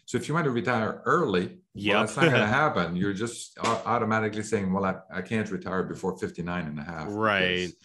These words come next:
Speaker 1: you know, I'm
Speaker 2: Yeah.
Speaker 1: gonna be
Speaker 2: And I mean,
Speaker 1: penalized.
Speaker 2: granted, there's a few loopholes. I mean, I like Roths the best. You can always take
Speaker 1: Oh,
Speaker 2: your
Speaker 1: yeah, well, Roth is a little
Speaker 2: contributions
Speaker 1: bit
Speaker 2: out.
Speaker 1: different. Yeah, yeah.
Speaker 2: Uh, you can always do a seventy-two T. So you might have
Speaker 1: Mm-hmm.
Speaker 2: to pay the taxes, but you don't have to pay the penalties. So, I mean, there's a few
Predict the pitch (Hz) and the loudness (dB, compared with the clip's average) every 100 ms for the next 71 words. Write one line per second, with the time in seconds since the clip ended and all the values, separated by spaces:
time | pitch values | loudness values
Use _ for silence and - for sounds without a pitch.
0 | - - _ - 76 - 80 85 87 90 | -20 -20 _ -12 -10 -10 -6 -2 0 0
1 | - 185 190 165 127 113 110 107 104 98 | -2 2 4 6 4 4 4 4 2 -2
2 | - 104 98 98 - 95 98 95 98 95 | 0 0 0 -2 -2 0 0 0 0 2
3 | 101 101 98 92 95 98 98 - 95 87 | 2 2 0 -2 -2 0 0 -2 -6 -2
4 | 92 95 - 98 98 92 139 151 135 98 | -2 -2 -2 -2 0 0 2 4 4 4
5 | 98 131 123 110 101 92 90 104 101 - | 6 6 4 2 2 2 4 4 4 0
6 | 80 69 - 101 110 104 107 - 110 104 | -8 -12 -6 2 4 4 2 0 0 0
7 | 95 107 95 - 107 98 95 - 104 90 | 0 -2 -2 -2 -2 -2 -4 -2 -4 -2
8 | - 107 104 101 101 - 101 98 95 92 | -2 0 2 2 0 -2 0 2 0 -2
9 | - - _ 101 101 104 87 78 104 92 | -8 -20 _ -2 0 0 0 -2 -2 -2
10 | 85 123 117 - 104 104 101 101 92 90 | -2 0 0 -2 -2 -2 -2 -4 -4 -2
11 | 92 82 - 95 85 78 101 98 90 98 | -2 -2 -4 -6 -6 -4 -2 -2 -2 -2
12 | 92 - 107 107 107 113 95 - 92 92 | -2 -2 -4 -2 0 0 -2 -4 -2 0
13 | 95 | 0